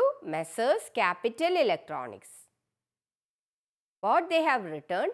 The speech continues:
Five tape recorders at rupees one thousand six hundred and fifty per piece and trade discount at ten percent on purchases. How you have to write purchase returns book or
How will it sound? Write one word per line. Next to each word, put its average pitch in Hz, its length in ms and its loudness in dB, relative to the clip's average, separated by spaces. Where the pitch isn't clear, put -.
Five 151 280 -4
tape 156 240 -8
recorders 208 640 -2
at 220 160 -2
rupees 147 420 -10
one 233 200 -2
thousand 294 400 -4
six 285 260 -10
hundred 262 280 -4
and 277 160 2
fifty 285 340 -6
per 170 140 2
piece 156 400 -12
and 180 220 -6
trade 240 300 0
discount 262 480 -2
at 151 140 -10
ten 349 280 2
percent 190 460 -4
on 147 200 -8
purchases. 143 640 -10
How 320 180 4
you 302 220 2
have 190 220 0
to 170 100 -2
write 151 440 -2
purchase 160 440 -6
returns 151 480 -8
book 160 300 -12
or 151 160 -4